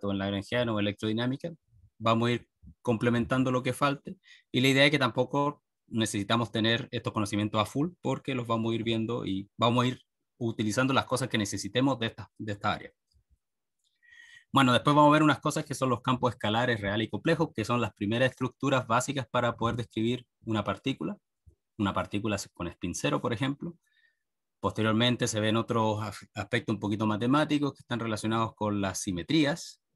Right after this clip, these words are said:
o con, en el caso que, más común, que es la, el teorema de Nether, que nos enseña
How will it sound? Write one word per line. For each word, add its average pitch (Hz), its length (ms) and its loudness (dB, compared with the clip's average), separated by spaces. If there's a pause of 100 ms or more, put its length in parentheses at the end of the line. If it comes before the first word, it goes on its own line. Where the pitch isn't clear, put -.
(120)
o 95 160 -6
con, 92 360 -6
en 87 60 -8
el 82 80 -12
caso 98 320 -8
que, 90 320 -8 (100)
más 92 200 -6
común, 101 320 -2
que 101 80 -6
es 98 80 -2
la, 92 80 -4
el 87 180 -8
teorema 92 380 -4
de 98 60 -4
Nether, 139 340 -4
que 110 160 -4
nos 110 180 -4
enseña 123 480 -2